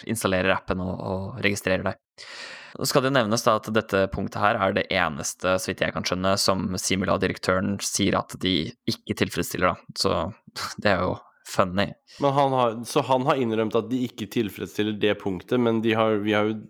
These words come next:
Speaker 2: til nå avslørt det at de har ikke fulgt et eneste av de andre punktene heller.
Speaker 1: <laughs> Ja, det er litt av spillet her, vet du. Det er det som er så morsomt med at vi går gjennom denne listen. Ja, nummer fem da. Appen,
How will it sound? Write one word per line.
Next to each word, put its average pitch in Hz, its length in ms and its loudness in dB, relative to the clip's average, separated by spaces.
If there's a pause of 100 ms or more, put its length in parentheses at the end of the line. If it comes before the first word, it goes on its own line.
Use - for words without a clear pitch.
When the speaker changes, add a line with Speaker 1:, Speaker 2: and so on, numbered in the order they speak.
Speaker 2:
til 110 240 0
nå 107 140 4 (160)
avslørt 101 320 0
det 95 80 2
at 92 80 -2
de 101 80 4
har 98 80 -2
ikke 107 180 -4
fulgt 104 380 -4
et 98 160 -6
eneste 92 260 -2
av 107 80 2
de 117 60 6
andre 101 220 2
punktene 95 360 -2
heller. 113 200 2 (400)
Speaker 1:
<laughs> 110 1080 -2 (600)
Ja, - 560 0
det 110 100 4
er 117 160 4
litt 120 160 -2
av 135 80 0
spillet 113 320 2
her, 147 140 2
vet - 80 -8
du. 131 80 -2
Det 113 80 6
er 104 80 4
det - 60 -4
som 127 100 0
er 123 80 0
så 123 80 -2
morsomt 104 340 -6
med 95 140 -4
at - 80 -18
vi 104 100 -4
går 98 140 0
gjennom 90 160 -6
denne 87 180 -6
listen. - 380 -8 (640)
Ja, 107 280 4
nummer 123 200 -2
fem 156 320 -4
da. 135 80 4 (200)
Appen, 147 420 -2